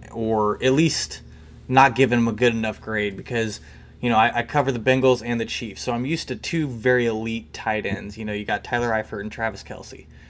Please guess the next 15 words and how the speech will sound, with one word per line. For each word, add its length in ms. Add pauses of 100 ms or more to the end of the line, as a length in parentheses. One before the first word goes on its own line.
(280)
And 560 (1000)
watching 480
those 320
two 600
constantly, 1040 (640)
you, 140
you, 340
you 280
forget 520
what 260
a 60
league 320
average 380
actually 460
is. 420